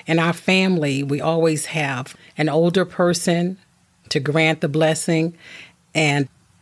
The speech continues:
lately, it has been the oldest brother, Rufus, but we always ask a child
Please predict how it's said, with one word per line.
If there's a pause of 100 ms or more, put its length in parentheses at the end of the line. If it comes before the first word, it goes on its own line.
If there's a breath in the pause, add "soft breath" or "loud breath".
(340)
lately,
it
has
been
the
oldest
brother,
Rufus, (320 loud breath)
but
we
always
ask
a
child